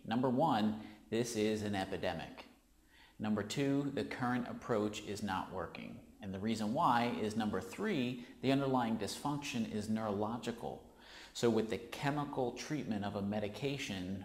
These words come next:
we're not addressing the underlying structural neurophysiological problem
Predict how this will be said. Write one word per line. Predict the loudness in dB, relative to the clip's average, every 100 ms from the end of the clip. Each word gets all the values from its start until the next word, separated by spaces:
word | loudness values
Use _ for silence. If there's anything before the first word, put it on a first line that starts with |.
| -6
we're | -2
not | 0 0 0
addressing | 0 0 0 -2 -2
the | -2
underlying | -2 -2 0 0 -2 -4
structural | -4 0 -2 -2 -2 0 -2 -2
neurophysiological | -4 -2 -2 -4 -4 -4 -2 0 0 -2 -6 -8 -4
problem | 2 4 4 2 0 -2